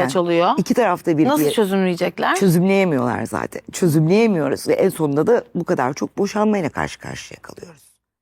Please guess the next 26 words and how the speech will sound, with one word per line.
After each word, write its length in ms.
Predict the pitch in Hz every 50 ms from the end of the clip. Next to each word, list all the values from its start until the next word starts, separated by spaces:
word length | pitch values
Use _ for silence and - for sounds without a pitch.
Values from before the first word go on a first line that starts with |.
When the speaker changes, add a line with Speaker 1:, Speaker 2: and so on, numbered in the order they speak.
| _ _ _ _ _ _ _ _ _ _ -
Speaker 1:
Ben 260 | 208 208 262 254 - -
neyim 340 | - 247 240 262 294 320 302
eksikse 480 | 294 254 180 - - - - - - -
onu 280 | - - 226 247 277
bulmaya 320 | 226 285 240 214 214 208 196
çalışıyorum 640 | - - 208 190 208 175 - - - - 104 101 101
ama 280 | - 127 156 107 - - - - - _ _ _ _ _ _
o 120 | - 160 -
eksik 420 | - 196 190 - - - - - -
yanımı 500 | 233 254 262 247 247 233 214 - 135 151
bilmediğim 540 | 185 214 214 208 208 208 190 - 190 - - -
için 300 | - - - - 135 127 - _ _
maalesef 640 | - 180 190 190 202 214 208 220 - - 214 175 - _
ki 160 | - - - - _ _ _ _ _ _ _ _ _ _ _ _
Speaker 2:
Yine 180 | 214 233 240 226
Speaker 1:
yine 200 | 233 247 226 359 349
o 140 | - - -
eksik 220 | - - 208 208
Speaker 2:
benim 320 | 247 247 247 262 269 269 269
gibi 60 | 226
Speaker 1:
yanımla 200 | 240 240 240 240 247
Speaker 2:
birini 240 | 240 220 196 196 190 175 175
Speaker 1:
karşı 200 | 175 - - 170
Speaker 2:
buluyorum. 180 | 170 165 165 135
Speaker 1:
karşıya 520 | 127 120 92 90 82 - - - 71 71 65
geliyorum. 560 | - - 76 80 - 71 69 69 67 69 -